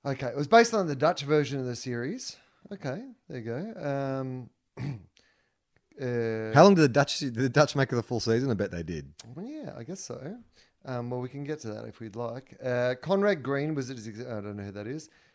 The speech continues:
Speaker 1: Uh, originally scheduled for two nights a week, Tuesday and Friday. Uh, so, okay. All right, here we go. I need to tell you. So it premiered on September the seventh, two thousand and fourteen.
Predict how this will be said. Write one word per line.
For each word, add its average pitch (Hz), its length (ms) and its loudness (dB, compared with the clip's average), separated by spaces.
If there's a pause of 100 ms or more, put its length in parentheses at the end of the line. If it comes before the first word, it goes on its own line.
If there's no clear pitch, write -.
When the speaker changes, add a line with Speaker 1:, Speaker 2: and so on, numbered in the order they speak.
(120)
Speaker 1:
Uh, 151 220 4
originally 202 420 2
scheduled 156 560 -2
for 143 100 -4
two 151 220 -4
nights 151 300 -2
a 143 60 -4
week, 120 380 -6 (100)
Tuesday 131 380 -2
and 127 120 -4
Friday. 117 500 -4 (720)
Uh, 120 640 2 (1300)
so, 117 200 -6
okay. 117 420 -6 (160)
All 123 100 -4
right, 113 120 -6
here 107 100 -10
we 107 100 -10
go. 113 280 -8
I 117 60 -10
need 120 180 -6
to 107 80 -16
tell 120 140 -6
you. 107 120 -12
So 131 160 -6
it 123 80 -6
premiered 202 540 2
on 143 140 -2
September 135 420 -4
the 117 120 -6
seventh, 113 480 -12 (260)
two 120 160 -10
thousand 107 320 -8
and 104 120 -12
fourteen. - 380 -20